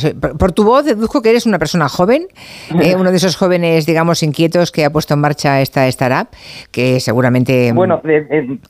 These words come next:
Speaker 2: lo, lo de joven, no, no sé si treinta y seis años es joven o ya no tan joven, pero en, en cualquier caso, eh,
Speaker 1: Mm.
Speaker 2: la gente me suele decir que por la voz, efectivamente, <laughs>
Speaker 1: Por la voz
Speaker 2: pa-,
Speaker 1: pareces
Speaker 2: parezco más joven.
Speaker 1: aún más joven, pero treinta y seis, bueno, e-, eres
Speaker 2: <laughs>
Speaker 1: bastante joven,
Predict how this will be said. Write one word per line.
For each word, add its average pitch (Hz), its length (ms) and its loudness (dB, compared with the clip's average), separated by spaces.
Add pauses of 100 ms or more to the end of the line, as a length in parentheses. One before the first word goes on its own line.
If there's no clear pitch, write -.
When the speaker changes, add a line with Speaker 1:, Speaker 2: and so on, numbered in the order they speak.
Speaker 2:
lo, 151 200 2 (260)
lo 147 260 0
de 147 120 0
joven, 190 500 0
no, 170 160 0
no 175 160 0
sé 196 140 0
si 185 140 -2
treinta 175 280 0
y 160 80 2
seis 175 280 0
años 180 320 0
es 165 140 -2
joven 170 400 0
o 165 80 2
ya 160 140 0
no 165 120 0
tan 151 180 -2
joven, 220 420 0
pero 147 440 2
en, 139 260 -2
en 135 140 -2
cualquier 139 400 0
caso, 156 480 0
eh, 139 320 0
Speaker 1:
Mm. 151 60 -12
Speaker 2:
la 147 80 -2
gente 151 320 -4
me 160 140 -2
suele 151 180 0
decir 151 180 0
que 156 100 0
por 143 120 -2
la 139 80 0
voz, 139 160 0
efectivamente, 143 1040 -2
<laughs> - 40 -8
Speaker 1:
Por 202 160 2
la 208 120 2
voz 233 120 0
Speaker 2:
pa-, 285 140 -4
Speaker 1:
pareces 247 260 0
Speaker 2:
parezco 151 340 -2
más 143 180 -2
joven. 139 260 0
Speaker 1:
aún 247 140 2
más 233 220 -2
joven, 180 340 0
pero 202 160 0
treinta 214 340 0
y 226 80 2
seis, 262 320 0
bueno, 247 420 0
e-, 165 180 -2
eres 277 260 2
Speaker 2:
<laughs> - 0 -
Speaker 1:
bastante 190 720 -2
joven, 107 500 -6